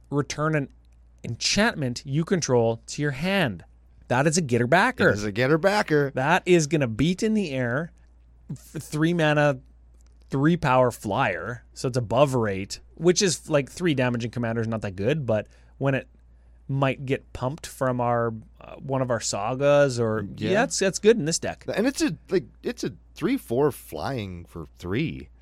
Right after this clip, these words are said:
Speaker 2: that has a relatively good ability with what we're trying to do in the deck. Like,
Speaker 1: Yeah,
Speaker 2: that's a,
Speaker 1: that's good. That's
Speaker 2: that's
Speaker 1: good.
Speaker 2: a cool ass card. Speaking of enchantment creatures, we have Thassa Deep Dwelling.
Speaker 1: It's a getter backer.
Speaker 2: It is.
Speaker 1: It is. Okay, four mana, six five. Again, above rate.
Speaker 2: Yeah.
Speaker 1: Thassa's gonna beat as long as we have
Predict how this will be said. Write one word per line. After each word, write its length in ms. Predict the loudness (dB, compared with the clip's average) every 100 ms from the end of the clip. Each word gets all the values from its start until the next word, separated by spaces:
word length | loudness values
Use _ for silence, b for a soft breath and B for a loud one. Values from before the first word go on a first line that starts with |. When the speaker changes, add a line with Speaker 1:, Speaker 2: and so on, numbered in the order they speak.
| 0
Speaker 2:
that 140 | 2
has 180 | 4 4
a 80 | 4
relatively 960 | 2 2 2 0 -2 -2 -10 -4 -2
good 200 | 2 4
ability 460 | 4 2 0 2 0
with 180 | -2 -2
what 100 | -4
we're 80 | -2
trying 200 | -2 -2
to 60 |
do 160 | -2 -4
in 80 | -4
the 60 |
deck. 280 | -2 0 0
Like, 120 | 0
Speaker 1:
Yeah, 60 | 2
Speaker 2:
that's 100 | 2
a, 20 |
Speaker 1:
that's 240 | 2 0
good. 200 | -2 -2
That's 120 | -2 -2
Speaker 2:
that's 160 | -2
Speaker 1:
good. 60 | -4
Speaker 2:
a 20 |
cool 260 | 2 4 4
ass 200 | 2 2
card. 300 | 2 2 0 b
Speaking 340 | -4 2 4 4
of 80 | 2
enchantment 460 | 2 0 -2 -4
creatures, 400 | -2 0 0 -2
we 60 | -2
have 120 | -2
Thassa 540 | -4 -6 -4 -2 -2 -2
Deep 240 | -4 -6 -4
Dwelling. 380 | -4 -4 -6 -2
Speaker 1:
It's 140 | 0
a 20 |
getter 240 | 0 0 2
backer. 480 | 4 2 4 4 4
Speaker 2:
It 100 | 0
is. 340 | 4 6 6 4
Speaker 1:
It 80 | 4
is. 360 | 6 6 6
Okay, 300 | 0 -2 -2
four 320 | -2 4 4 6
mana, 260 | 2 2
six 460 | 0 0 -2 -2 -4
five. 380 | -2 0 0 -4
Again, 420 | -8 -2 -2 -2
above 300 | -4 -4 -2
rate. 280 | 4 4 4
Speaker 2:
Yeah. 80 | -2
Speaker 1:
Thassa's 420 | -2 -2 0 -4 -4
gonna 160 | -4
beat 380 | -4 -4 -4 -2
as 160 | -4 -2
long 180 | -2 -2
as 100 | 0
we 80 |
have 120 | 0